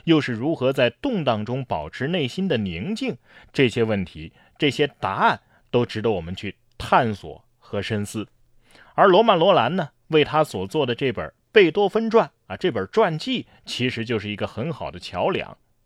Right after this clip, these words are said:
在这本书中，我们看到在遭遇了疾病缠身、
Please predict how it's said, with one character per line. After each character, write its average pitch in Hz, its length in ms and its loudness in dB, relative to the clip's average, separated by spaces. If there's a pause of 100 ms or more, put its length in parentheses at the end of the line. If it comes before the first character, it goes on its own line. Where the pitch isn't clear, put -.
(160)
在 143 120 4
这 143 140 2
本 120 120 2
书 123 160 -2
中， 123 120 0
我 113 60 0
们 95 120 -4
看 117 180 -2
到 104 160 0
在 113 220 2
遭 151 380 2
遇 139 160 -2
了 104 160 -4
疾 127 280 -6
病 143 240 -4
缠 120 360 -2
身、 143 260 -4